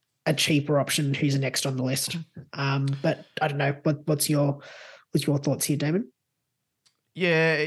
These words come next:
Speaker 2: he had too many games in twenty twenty-two, looking at that in isolation anyway, where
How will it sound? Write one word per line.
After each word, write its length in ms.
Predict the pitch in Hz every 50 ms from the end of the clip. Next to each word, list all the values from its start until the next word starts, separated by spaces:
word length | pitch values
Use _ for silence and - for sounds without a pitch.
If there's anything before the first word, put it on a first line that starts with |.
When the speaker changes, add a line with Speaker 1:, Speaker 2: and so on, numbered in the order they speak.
| - -
Speaker 2:
he 120 | 175 160 143
had 320 | 196 202 202 196 - -
too 480 | - - - - - - - 185 208 226
many 160 | 233 220 180
games 600 | 170 160 151 151 151 151 147 139 - - - - - - - _ _ _ _ _ _
in 160 | 156 151 151
twenty 240 | - - 151 151 135
twenty-two, 400 | - 147 135 127 127 - 151 143
looking 260 | 143 131 - 139 127
at 120 | 117 -
that 260 | 139 135 131 127 -
in 120 | - 147 143
isolation 540 | 143 139 131 - 151 151 143 135 - 147 147
anyway, 240 | 143 139 139 139
where 320 | 139 143 139 139 139 139